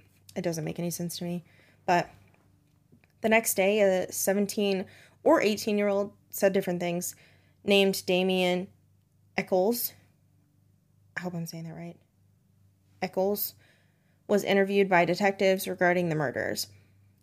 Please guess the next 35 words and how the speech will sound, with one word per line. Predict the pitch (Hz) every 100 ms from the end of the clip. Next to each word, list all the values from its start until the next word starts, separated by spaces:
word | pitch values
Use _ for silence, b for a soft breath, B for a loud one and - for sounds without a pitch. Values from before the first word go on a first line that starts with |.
| -
Damien | 190 196 202 202
was | 196 180
already | 180 196
being | 202 196
monitored | 175 151 170 185 190 190 180 _ _
because | 185 175 185 175 175
he | - 185 180
had | 170 175 165 165 -
quite | - 190
the | 185
history | 180 - 185 190 202
of | 180
being | 165 160
a |
troublemaker. | - 170 175 175 170 180 190 b b b b b b
He | 190
had | 190
dropped | 175 170 180
out | 175
of | 170
high | 202
school, | 208 - 196 196 196 b b b b
and | 185 185 180 175
it | 180
is | 180
alleged | 180 170 165 -
that | 170 170
he | 185 170
threatened | - 160 165
his | 170 170 165 -
ex-girlfriend | 208 - 170 165 170 170
and | 170 170
her | 180
new | 214 240
boyfriend, | 170 160 165 160 165 170